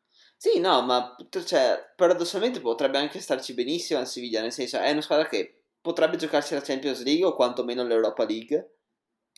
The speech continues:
e trovare un ambiente in cui non ha grandi pretese, giocarsi il posto, poi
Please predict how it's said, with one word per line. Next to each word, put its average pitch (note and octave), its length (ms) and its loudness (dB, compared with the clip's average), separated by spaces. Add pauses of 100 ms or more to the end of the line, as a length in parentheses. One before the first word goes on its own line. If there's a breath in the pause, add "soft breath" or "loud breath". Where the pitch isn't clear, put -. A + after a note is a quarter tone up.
(140)
e C3+ 920 2
trovare G3 280 4
un D3 100 -2
ambiente D3 440 0
in C#3 80 -6
cui D3+ 140 4
non C3+ 160 -2
ha C3+ 80 4
grandi C3+ 340 2
pretese, C3+ 880 0 (640)
giocarsi D3+ 460 2
il - 80 -14
posto, B2+ 340 4
poi A#2 400 0